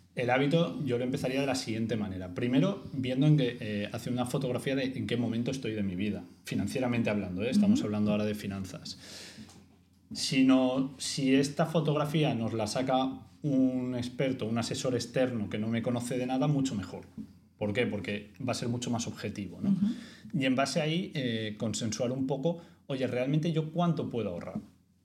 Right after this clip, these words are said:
Speaker 1: ¿Vale? Vamos a ver qué soy capaz de ahorrar después, qué gastos tengo, qué cosas no me puedo quitar, qué cosas a lo mejor puedo empezar a ahorrar un poco. Y en base a eso, eh, marcar una cantidad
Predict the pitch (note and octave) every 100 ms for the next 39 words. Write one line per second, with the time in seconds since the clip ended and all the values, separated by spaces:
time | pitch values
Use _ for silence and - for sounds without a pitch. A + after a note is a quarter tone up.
0 | _ _ A2+ G#2 C#3+ D3+ - - _ B2+
1 | C3 D3+ C3+ B2 A#2 - - - - -
2 | E3 F3+ E3 D3 C3 B2 A#2+ G#2+ G#2 G2
3 | G2+ - B2+ C3 - D#3 D#3+ D3+ - A2+
4 | - F2+ F2 F2 - _ _ _ - C#3
5 | C3+ D3 D3+ D3 D3+ D3+ C#3 C3+ C3 B2+
6 | G#2+ G2+ F#2 F2 - - - - - C#3
7 | C#3 D3 D#3 D3 C3 A#2+ - B2+ - -
8 | B2 B2+ A#2 A2 A#2 G#2+ G#2 G#2 G2+ F#2
9 | F#2 - - - _ - A#2 G#2+ A2+ B2
10 | D3 C#3+ - F#3+ - - A2+ G#2 G#2 B2
11 | G#2+ G2+ G2 B2+ D#3 - D3 C3 A2+ G2+
12 | G2+ A2 -